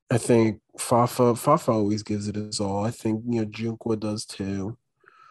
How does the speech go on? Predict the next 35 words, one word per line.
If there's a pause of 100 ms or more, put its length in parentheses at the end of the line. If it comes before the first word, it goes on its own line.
(1200)
If
you're
thinking,
uh, (160)
people
think
Me-,
Memo's
checked
out.
I
don't
think
Memo's
checked
out.
I
think
he's
just
limited, (200)
especially
out
on
the
wing. (1700)
If
we're
talking
people
checked
out,
I
would
say